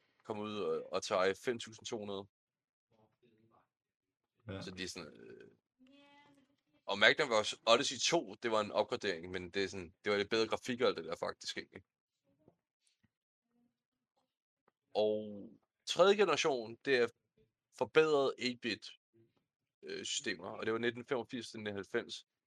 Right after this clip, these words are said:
Speaker 1: Og det er her, at vi får N E S-systemer, du ved, Nintendo Entertainment-systemet, Sega Master-systemet og, øh, Commodore sexty-fire.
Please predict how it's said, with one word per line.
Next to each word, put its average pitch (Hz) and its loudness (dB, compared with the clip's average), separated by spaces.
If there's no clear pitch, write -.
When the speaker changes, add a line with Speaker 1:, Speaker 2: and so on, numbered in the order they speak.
Speaker 1:
Og 120 4
det 156 8
er - 4
her, 180 10
at 117 6
vi 113 4
får 143 4
N 123 0
E 127 8
S-systemer, 120 2
du 101 -6
ved, 101 0
Nintendo 131 0
Entertainment-systemet, 107 -6
Sega 139 4
Master-systemet 104 2
og, 76 -2
øh, 98 2
Commodore 117 2
sexty-fire. 135 0